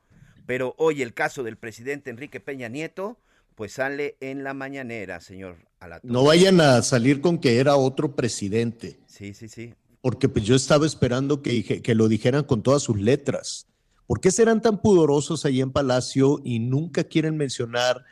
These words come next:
Speaker 2: así Enrique Peña Nieto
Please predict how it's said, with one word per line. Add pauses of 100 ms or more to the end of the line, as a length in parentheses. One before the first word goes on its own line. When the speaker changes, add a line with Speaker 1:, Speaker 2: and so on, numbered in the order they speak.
(360)
Speaker 2:
así
Enrique
Peña
Nieto